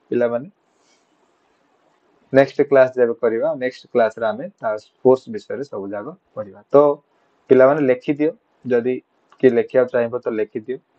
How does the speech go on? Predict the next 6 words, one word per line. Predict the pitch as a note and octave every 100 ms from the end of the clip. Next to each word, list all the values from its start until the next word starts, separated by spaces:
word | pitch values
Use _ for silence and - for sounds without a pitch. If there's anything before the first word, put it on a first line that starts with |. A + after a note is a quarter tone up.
| _ _ _ _ _ _ _ _ _ _ _ -
ଆ, | G#2 G#2 G#2 G2+
pause | - A#2 A#2 -
କରିକି, | A2+ A2 A#2+
ନହେଲେ | A2+ A2+ A2+
ପଛକୁ | A2 A2+ - A2 A2
ନେଇକି, | A2+ A2 B2+